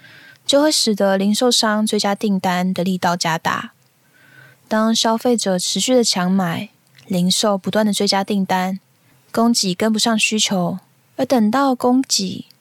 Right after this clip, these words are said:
终于追上了市场，市场的买气也早已退去，留下大量的库存，而这就是长边效应。这是市场需求一路向上游供应链传递的时候，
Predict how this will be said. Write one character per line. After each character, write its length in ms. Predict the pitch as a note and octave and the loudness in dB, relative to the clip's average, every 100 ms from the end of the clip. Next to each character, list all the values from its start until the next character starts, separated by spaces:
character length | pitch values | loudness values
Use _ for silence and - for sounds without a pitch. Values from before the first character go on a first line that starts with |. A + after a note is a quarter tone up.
| _ | _
终 220 | - G3 | 0 2
于 40 | B3+ | 2
追 140 | A3+ | 2
上 160 | A3 G#3+ | 0 0
了 80 | F#3 | 0
市 180 | - | -2
场， 280 | F#3 - - - _ _ _ _ _ - | -2 -4 -10 -14 _ _ _ _ _ -6
市 220 | - A3+ | -2 0
场 180 | G3+ F3+ | 0 0
的 60 | |
买 180 | F3+ D#3 | -2 -2
气 380 | - - A#3 - - | -2 0 -2 -4 -4
也 100 | E3+ | -4
早 220 | E3+ E3+ | 0 -2
已 20 | |
退 200 | - F3 | -2 -2
去， 440 | - - D#3+ - - _ _ _ _ _ _ | -2 -2 -2 -6 -12 _ _ _ _ _ _
留 160 | G3 F#3 | -2 0
下 240 | A3 G3+ | 0 -2
大 160 | G3 G3+ | -2 0
量 140 | G3+ | 0
的 80 | F3+ | -2
库 240 | - A3 | -4 -2
存， 420 | G3 - E3+ E3+ F#3 _ _ _ _ _ _ _ - | -2 -2 -2 -2 -4 _ _ _ _ _ _ _ -6
而 180 | E3 E3+ | -2 -2
这 160 | G#3 | -2
就 100 | G3 | -2
是 300 | G3 G#3+ G3 | -2 0 -2
长 320 | - E3+ E3 | -2 -4 -4
边 200 | F3 F#3 | -2 0
效 280 | F#3+ - D#3 | 0 0 -2
应。 240 | F3+ F3 F#3 _ _ _ _ _ _ _ _ _ _ _ - | -4 -4 -8 _ _ _ _ _ _ _ _ _ _ _ -4
这 120 | E4 | -2
是 120 | F4 | 0
市 200 | - F4+ | 0 0
场 240 | D#4 A3 F#3+ | 0 0 0
需 200 | A#3 A#3+ | 0 0
求 280 | A3+ G3 | 0 0
一 100 | F#3 | 0
路 140 | G#3+ A#3+ | 0 2
向 200 | C4 A3+ | 2 0
上 240 | A#3 A#3 | 2 2
游 160 | G3 F3+ | 2 0
供 220 | G3+ G#3 | 0 0
应 100 | G#3 | 0
链 160 | G#3+ F#3+ | 0 -2
传 220 | F#3 F3+ | 0 0
递 140 | A3 | 0
的 80 | F#3 | 0
时 200 | - F3+ | 0 -2
候， 340 | E3 G3 - | 0 -2 -2